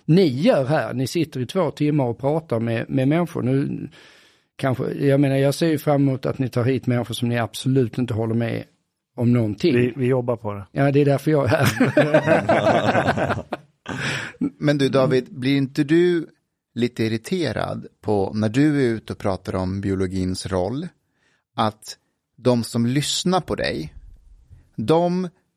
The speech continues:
Speaker 3: får det intrycket att allt har med biologi att göra,
Speaker 1: Mm.
Speaker 3: och så går de ut i David Eberhards namn och bara pratar om biologi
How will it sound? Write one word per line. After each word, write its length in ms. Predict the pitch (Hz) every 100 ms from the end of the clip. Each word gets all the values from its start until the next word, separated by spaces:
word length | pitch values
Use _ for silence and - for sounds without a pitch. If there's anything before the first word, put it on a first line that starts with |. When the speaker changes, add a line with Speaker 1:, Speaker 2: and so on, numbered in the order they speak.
| _ _ _ _ -
Speaker 3:
får 280 | - 123 113
det 100 | 110
intrycket 500 | 107 - 113 104 104
att 180 | 101 - -
allt 340 | 165 180 -
har 100 | 127
med 160 | 123 113
biologi 440 | 123 127 160 175
att 60 | 131
göra, 280 | 92 85 80
Speaker 1:
Mm. 160 | 120
Speaker 3:
och 100 | 123
så 120 | -
går 160 | 147 151
de 160 | 131 127
ut 160 | 120
i 60 | 117
David 340 | 113 110 113
Eberhards 640 | 151 180 143 120 107 104 110
namn 300 | 98 95 101
och 100 | 110
bara 440 | 143 131 110 120
pratar 420 | - 113 101 -
om 140 | 104 104
biologi 220 | 104